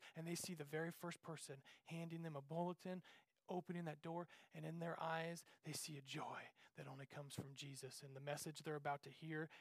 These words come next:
in a few minutes has been seen in the eyes of the one opening the door. You tell me greeting's not important. You tell me the person who comes from a traditional church that's put God in a box and their own existence in a box, saying, "You know what? This is who God is.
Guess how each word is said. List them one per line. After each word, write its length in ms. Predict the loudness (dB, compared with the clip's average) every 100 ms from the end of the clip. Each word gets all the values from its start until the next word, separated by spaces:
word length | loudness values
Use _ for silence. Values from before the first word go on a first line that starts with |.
| -10
in 100 | -8
a 60 |
few 280 | -8 -2 0
minutes 380 | 2 0 -2 -6 -10
has 160 | -8 -6
been 160 | -6 -4
seen 400 | -4 -2 -4 -6 -10
in 80 | -8
the 100 | -4
eyes 400 | -2 0 0 -2
of 120 | -4
the 60 | -4
one 220 | -4 -4
opening 360 | -4 -8 -10 -12
the 60 | -12
door. 400 | -12 -12 -14 -18 _ _ _ _ _ _ _ -8
You 80 |
tell 260 | -4 -2 -4
me 100 | -4
greeting's 460 | -8 -8 -8 -12 -12
not 180 | -14
important. 440 | -16 -18 -16 -16 _ _ _ _ _ _ _ _ _ _ _ _ -12 -4
You 100 | 0
tell 160 | 2
me 140 | 2 -2
the 80 |
person 380 | -2 0 0 -2
who 80 | -2
comes 280 | 0 -2 -2
from 180 | -6 -8
a 60 |
traditional 480 | -8 0 2 2 -2
church 320 | 0 0 0
that's 140 | -6 -6
put 220 | -4 2
God 260 | 8 10 8
in 80 |
a 60 | 4
box 360 | 6 6 6 0 -6
and 160 | -2 6
their 160 | 8
own 200 | 8 6
existence 500 | 4 6 6 6 2
in 80 | 2
a 20 |
box, 320 | 8 10 10 6
saying, 180 | 2
"You 80 | 6
know 100 | 12
what? 180 | 12 12
This 140 | 8
is 80 | 2
who 60 | 8
God 240 | 12 12
is. 180 | 12 8